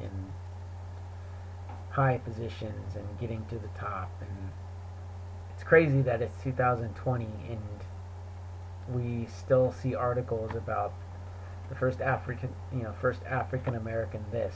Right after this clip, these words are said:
the first African American that, the first African American to do this crazy task, and that it's two thousand twenty and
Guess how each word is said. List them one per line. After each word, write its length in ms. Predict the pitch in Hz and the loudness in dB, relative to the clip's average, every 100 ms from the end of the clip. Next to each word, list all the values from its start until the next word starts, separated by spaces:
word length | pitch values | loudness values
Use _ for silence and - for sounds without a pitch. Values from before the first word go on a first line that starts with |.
| - | -6
the 60 | |
first 300 | - 117 113 | -2 0 0
African 380 | 110 110 - 117 | 0 0 -2 -4
American 400 | 113 113 110 92 | -2 -2 -2 -4
that, 220 | 104 101 | -4 -4
the 80 | 92 | -4
first 280 | - 120 - | 0 0 2
African 320 | 113 - 123 | 0 0 -2
American 440 | 113 110 110 117 104 - | -2 -2 -2 -2 -6 -4
to 260 | 113 107 101 - - - - - - - - - - - | -2 -2 -6 -10 -10 -10 -10 -10 -10 -10 -10 -10 -10 -2
do 160 | 127 | 0
this 220 | 113 120 - | 2 0 0
crazy 380 | 123 107 - | -2 -2 -4
task, 540 | 104 90 95 92 - - - - | -6 -6 -6 -6 -8 -8 -8 -6
and 320 | 113 101 98 95 - - - - - - - - - - - - - | -4 -4 -4 -6 -8 -10 -10 -10 -10 -10 -10 -10 -10 -10 -10 -10 2
that 180 | 117 113 | 4 4
it's 220 | 92 - | 0 -4
two 100 | 147 | -2
thousand 480 | 139 127 117 113 101 - - - - - | 4 6 6 0 -4 -6 -8 -10 -8 2
twenty 320 | 135 123 110 - - - - - - - - - | 4 4 0 -6 -8 -10 -10 -10 -10 -10 -10 -6
and 160 | 110 | -6